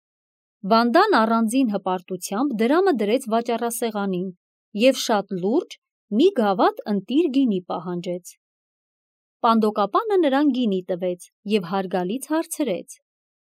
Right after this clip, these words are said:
«Սիրելի Վանդա, էդ որտեղի՞ց փողը»։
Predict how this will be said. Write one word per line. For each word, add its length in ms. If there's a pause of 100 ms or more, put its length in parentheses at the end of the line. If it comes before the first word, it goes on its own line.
(580)
«Սիրելի 520
Վանդա, 440 (480)
էդ 220
որտեղի՞ց 680
փողը»։ 420